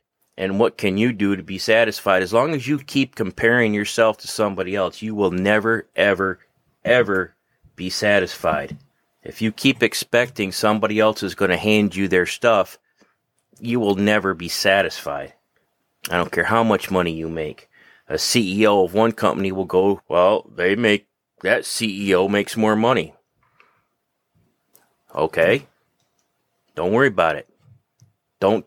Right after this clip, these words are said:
you know, did I teach my kids, do they wanna go to college? Well, I don't even entertain the, I don't even entertain the discussion with the grandkids, with anybody else. Do you wanna go to college? What do you wanna get out of it? Do you wanna go in the military? What do you wanna get out of it? Quit teaching these kids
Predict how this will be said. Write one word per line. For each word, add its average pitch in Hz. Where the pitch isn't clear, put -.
you 98
know, 92
did 101
I 110
teach 131
my 131
kids, 131
do 101
they 107
wanna 117
go 120
to 107
college? 139
Well, 92
I 87
don't 113
even 101
entertain 107
the, 107
I -
don't 117
even 117
entertain 113
the 113
discussion 110
with 90
the 92
grandkids, 107
with 92
anybody 107
else. 123
Do 85
you 85
wanna 95
go 104
to 104
college? 117
What 101
do 110
you 110
wanna 113
get 135
out 82
of 76
it? 73
Do 82
you 90
wanna 98
go 101
in 101
the 98
military? 120
What 92
do 92
you 92
wanna 110
get 123
out 82
of 78
it? -
Quit 131
teaching 143
these 107
kids 113